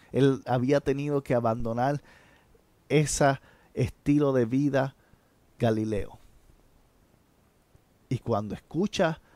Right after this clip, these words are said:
a Felipe, su amigo, decir, "Viene, encontramos el Mesías y es de Nazaret, es de Galilea".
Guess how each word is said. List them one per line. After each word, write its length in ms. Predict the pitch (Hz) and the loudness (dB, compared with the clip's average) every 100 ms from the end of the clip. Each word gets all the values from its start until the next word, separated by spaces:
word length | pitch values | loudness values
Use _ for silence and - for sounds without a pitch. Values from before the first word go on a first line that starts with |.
| - | -8
a 120 | - | -8
Felipe, 640 | - 110 107 151 151 110 | -4 -4 0 0 0 -4
su 200 | - 113 | -6 -6
amigo, 540 | 95 120 165 127 - - - _ _ _ _ _ _ _ _ _ _ _ _ _ | -6 -4 -4 -4 -10 -20 -20 _ _ _ _ _ _ _ _ _ _ _ _ _
decir, 560 | 104 101 139 139 120 - - _ _ _ - _ _ _ _ _ _ _ _ _ - - - | -6 -2 2 2 2 -2 -20 _ _ _ -20 _ _ _ _ _ _ _ _ _ -20 -20 -2
"Viene, 440 | 123 127 151 139 | 4 4 4 0
encontramos 920 | 123 120 117 107 - 127 139 156 143 | -4 -6 -6 -6 -2 0 0 -4 -8
el 100 | 127 | -8
Mesías 800 | 120 113 - 165 170 139 92 - - | -6 -8 -8 -8 -4 -2 -2 -6 -6
y 120 | 110 | -4
es 140 | 110 | -2
de 140 | 120 110 | -2 -2
Nazaret, 640 | 104 - 104 107 139 - _ _ _ _ _ _ | -6 -8 -6 -2 -2 -4 _ _ _ _ _ _
es 180 | 117 110 | -6 -4
de 140 | 113 107 | -4 -2
Galilea". 800 | 104 107 101 123 156 131 - | -2 -4 -6 -2 2 0 -2